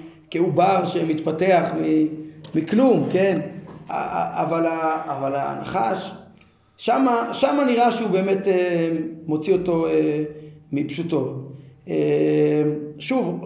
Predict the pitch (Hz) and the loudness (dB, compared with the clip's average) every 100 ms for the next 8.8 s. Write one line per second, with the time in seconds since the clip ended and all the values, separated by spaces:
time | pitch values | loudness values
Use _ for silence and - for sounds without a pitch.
0 | 160 170 165 165 208 208 208 185 156 - | -2 -2 0 -2 0 -2 0 0 0 2
1 | 240 220 - 185 190 196 175 175 170 185 | 2 0 -2 -2 -2 -2 -4 -4 -2 0
2 | 185 165 160 175 190 262 262 - - - | 0 -2 -4 -4 -2 0 0 -4 -12 -18
3 | - - 131 170 294 302 262 311 - 247 | -20 -10 -2 0 2 2 2 2 2 0
4 | 180 262 285 285 262 - - - - - | 0 0 2 4 2 0 -6 -14 -18 -20
5 | _ - 180 180 185 180 180 - - 277 | _ -2 2 2 2 2 0 -2 0 2
6 | 302 - - 220 196 202 170 170 180 226 | 4 4 4 4 4 4 2 4 4 2
7 | 240 233 190 208 190 269 311 233 220 151 | 0 0 0 0 0 2 4 4 2 0
8 | 185 269 330 269 247 - 311 | 0 2 2 4 4 2 -2